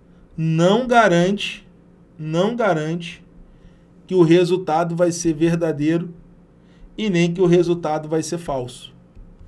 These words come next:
Ou seja, eu preciso aqui do valor do T. Então, aqui o resultado é inconclusivo. Então, letra A tá fora.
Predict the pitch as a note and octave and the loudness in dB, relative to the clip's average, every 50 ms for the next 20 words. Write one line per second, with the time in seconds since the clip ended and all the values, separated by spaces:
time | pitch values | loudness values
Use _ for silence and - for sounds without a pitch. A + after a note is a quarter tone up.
0 | - - - - _ - - - _ - - D3 D#3 D3+ - D#3+ D3 C3+ A#2+ A#2+ | -20 -20 -20 -20 _ -20 -20 -20 _ -10 -6 -6 -6 -4 -4 -4 -4 -4 -4 -6
1 | A#2+ A#2+ - D3 D#3 D#3 - - F3+ F3+ E3 E3+ - - E3+ F#3+ G#3+ G3 G3+ F#3+ | -10 -10 -6 -6 -6 -6 -4 -2 0 0 0 -2 -2 -6 -4 -4 -4 0 0 -2
2 | - - E3+ E3+ E3 E3+ E3+ E3+ F3 E3 D#3 D#3+ D#3 D#3+ F3 E3+ E3 D3 C#3+ C3+ | -2 -2 -6 -6 -4 -4 -2 0 0 0 0 -4 -4 -6 -8 -8 -6 -8 -8 -8
3 | C#3+ - - - _ - - - - - _ - - - - _ - - - - | -10 -16 -20 -20 _ -20 -20 -20 -20 -20 _ -20 -20 -20 -20 _ -20 -20 -20 -20
4 | C3 B2 - D3+ D3 C#3+ C#3 C3+ D3 D#3 D3+ D#3 E3 D#3 D3+ D#3 D#3 - C#3+ D3+ | -18 -14 -10 -8 -8 -8 -8 -6 -6 -4 -4 -4 -4 -4 -6 -8 -8 -6 -6 -6
5 | D#3+ D#3 D3+ D3 D3 D#3 - - - - E3+ E3 F3 G3 G3+ - - E3+ E3+ E3+ | -6 -4 -4 -4 -4 -6 -10 -14 -14 -8 -4 -4 -4 -4 -6 -6 -6 -6 -6 -4
6 | E3+ F3+ G3 F3+ C3+ B2 A#2+ A2+ A2 - - - _ _ _ - - - - - | -6 -6 -6 -6 -6 -6 -8 -10 -10 -12 -20 -20 _ _ _ -20 -20 -20 -20 -20
7 | - C3 E3 G3+ - - - - - - - _ _ _ _ _ _ _ - B2+ | -18 -18 -16 -16 -18 -20 -20 -20 -20 -20 -20 _ _ _ _ _ _ _ -10 -8
8 | C3+ C#3 C#3 C#3+ D#3 D#3 D3 C#3+ C#3+ C#3+ C#3+ - F3 E3+ - - D#3+ C3 G#2+ G#2 | -8 -8 -6 -6 -4 -4 -2 -4 -4 -6 -8 -10 -10 -10 -8 -8 -8 -8 -8 -10
9 | - - | -16 -20